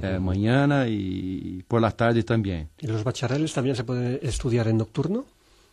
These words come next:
Speaker 1: Pero medicina no.
Speaker 2: Hay carreras que no.
Speaker 1: Hay carreras que no. Carreras de salud,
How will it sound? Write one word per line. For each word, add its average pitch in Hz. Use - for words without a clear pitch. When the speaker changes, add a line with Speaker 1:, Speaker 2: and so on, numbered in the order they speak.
Speaker 1:
Pero 143
medicina 123
no. 143
Speaker 2:
Hay 127
carreras 127
que -
no. 85
Speaker 1:
Hay 104
carreras 123
que 160
no. 90
Carreras 127
de 127
salud, 123